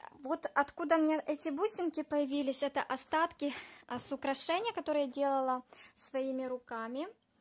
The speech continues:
Украшение колье-воротник из бусин под жемчуг.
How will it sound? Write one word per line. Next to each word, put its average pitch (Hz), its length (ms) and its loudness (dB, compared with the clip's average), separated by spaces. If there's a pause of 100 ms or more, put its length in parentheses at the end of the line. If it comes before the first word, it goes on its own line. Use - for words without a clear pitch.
(680)
Украшение 269 1000 -4
колье-воротник 247 1300 -4 (840)
из 240 220 -6
бусин 294 600 -2 (200)
под 269 200 0
жемчуг. 233 600 -4